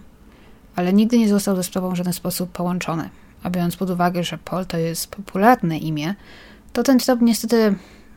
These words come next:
za daleko nie prowadzi. Poza tym dręczy mnie, dlaczego ktoś dał Alisterowi pustą kopertę. Czy to miał być jakiś znak?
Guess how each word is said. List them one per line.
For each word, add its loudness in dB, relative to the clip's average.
za -8
daleko 0
nie 0
prowadzi. -4
Poza 0
tym 4
dręczy 2
mnie, 0
dlaczego 2
ktoś 0
dał 2
Alisterowi 0
pustą -4
kopertę. -6
Czy -14
to -2
miał 0
być -2
jakiś -6
znak? 0